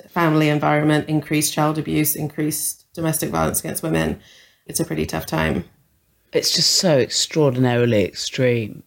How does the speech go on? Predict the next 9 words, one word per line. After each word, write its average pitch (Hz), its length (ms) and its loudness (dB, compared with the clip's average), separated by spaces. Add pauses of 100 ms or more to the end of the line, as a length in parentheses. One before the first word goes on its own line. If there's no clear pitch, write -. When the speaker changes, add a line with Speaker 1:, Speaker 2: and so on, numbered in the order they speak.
Speaker 2:
Ultimately, 120 640 2
the 110 80 2
most 120 240 2
effective - 500 -8
way 107 180 -2
to 107 140 -6
help 104 340 -4 (680)
is - 240 0
to 95 420 -4